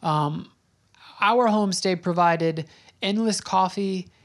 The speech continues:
and endless rice. Um, but that's it. And I,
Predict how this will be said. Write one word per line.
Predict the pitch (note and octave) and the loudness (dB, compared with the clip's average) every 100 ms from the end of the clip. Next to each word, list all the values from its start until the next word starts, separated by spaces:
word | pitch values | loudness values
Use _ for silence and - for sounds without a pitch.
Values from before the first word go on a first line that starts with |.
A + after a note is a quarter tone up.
| _ - | _ -6
and | E3+ | -4
endless | F3+ E3+ D#3+ D3 | -2 -2 -2 -4
rice. | D3+ D3+ - - - - - _ _ _ _ _ | -2 -4 -4 -6 -8 -8 -12 _ _ _ _ _
Um, | E3+ D#3 D3+ D3+ D#3+ - | -2 0 0 -4 -10 -4
but | F#3 F#3 - _ - | -2 -2 -6 _ -4
that's | F3 D#3+ - | -4 -2 -4
it. | D#3+ - _ _ _ - | -6 -8 _ _ _ -4
And | F3 - | -4 -2
I, | F3+ F3+ F3+ | -4 -2 -2